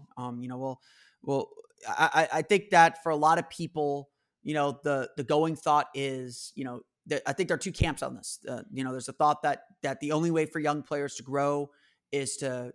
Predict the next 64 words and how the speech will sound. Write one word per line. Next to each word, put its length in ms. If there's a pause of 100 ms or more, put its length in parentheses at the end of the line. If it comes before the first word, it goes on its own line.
(140)
go 180
out 120
on 120
the 60
court, 380
make 240
mistakes, 560
kinda 240
learn 400
by 160
doing. 460
And, 240
and, 340
and, 200 (300)
and 80
honestly, 380
like, 200 (260)
you 120
probably 340
need 160
a 40
mix 320
of 140
these 160
two 160
approaches. 480
So, 220
so, 260
you 100
know, 80
I'm 80
not 200
gonna 120
say 140
that 160
this 180
is 100
an 140
either 240
or, 240
you 140
go 100
one 240
path 240
or 60
the 160
other. 200
It's, 240
it's, 280 (340)
it's 300
trying 240
to 80
find 240
a 40
way 140
to 100
mix 360
the 80
two 280
to, 200
to, 180
to, 200
to 160
your, 260